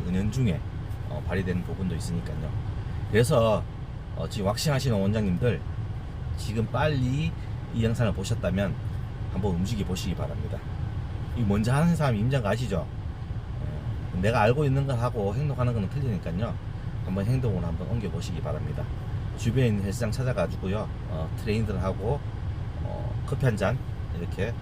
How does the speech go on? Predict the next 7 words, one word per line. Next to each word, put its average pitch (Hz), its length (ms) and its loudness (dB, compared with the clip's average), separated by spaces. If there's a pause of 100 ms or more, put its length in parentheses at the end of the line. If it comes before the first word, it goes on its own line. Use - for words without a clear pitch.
(320)
건네면서요, 104 500 2 (960)
어, - 280 -2 (420)
홍보를 127 280 4
한번 90 200 0
해보세요. 85 360 -2 (280)
해보시면 104 560 0 (440)
분명히, 117 440 4